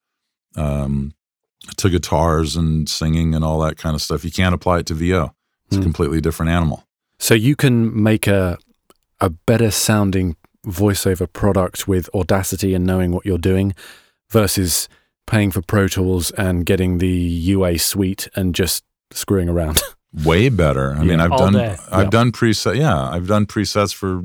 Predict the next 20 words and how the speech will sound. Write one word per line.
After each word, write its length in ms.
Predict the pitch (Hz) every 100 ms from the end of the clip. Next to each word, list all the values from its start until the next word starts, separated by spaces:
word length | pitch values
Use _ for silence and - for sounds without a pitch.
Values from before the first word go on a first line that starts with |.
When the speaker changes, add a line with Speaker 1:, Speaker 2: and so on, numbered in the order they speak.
| -
Speaker 1:
for 240 | - 95
plenty 380 | 87 - 107 123
of 260 | 85 73 73
Audacity 600 | 78 69 67 65 - 69
users. 520 | 67 65 71 90 - _ _
Speaker 2:
Yeah. 140 | 87 82 - _
Speaker 1:
And, 360 | 85 78 78 73
uh, 460 | 73 76 76 76 80 _
you 100 | 87
know, 320 | 80 76 85 -
it, 140 | 78 - -
it's, 400 | 85 - - - -
it's 220 | 87 85
a 60 | 90
no 240 | 87 90
contest 580 | 82 95 90 80 92 85
situation. 720 | 92 - 92 98 113 - 64
It's, 300 | 67 - -
Speaker 2:
Mm. 200 | 90 82
Speaker 1:
it's, 140 | 87